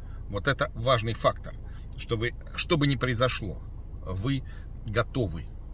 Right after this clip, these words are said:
готовы ко всему. Вот эта внутренняя готовность делает вас сильнее. Она, вот этот, э, ду-, в-, ваш ресурс, ваша душа — это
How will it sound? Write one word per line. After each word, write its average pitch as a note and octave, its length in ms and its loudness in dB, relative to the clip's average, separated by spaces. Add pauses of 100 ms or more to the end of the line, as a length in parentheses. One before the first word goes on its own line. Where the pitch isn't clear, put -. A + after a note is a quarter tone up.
(100)
готовы G#2 400 0
ко - 120 -4
всему. F#2 360 -4
Вот F#2+ 140 0
эта B2+ 180 2
внутренняя B2 560 2
готовность A2+ 720 2 (520)
делает B2 480 0
вас A#2 320 4 (160)
сильнее. A#2+ 800 2 (320)
Она, A#2 460 6 (920)
вот A2 140 -2
этот, B2 240 2 (200)
э, A2 120 0
ду-, G#2 240 -2
в-, G#2+ 420 -4
ваш C3+ 340 4
ресурс, B2+ 600 0
ваша A2 340 2
душа — A#2 400 2 (840)
это A#2+ 500 6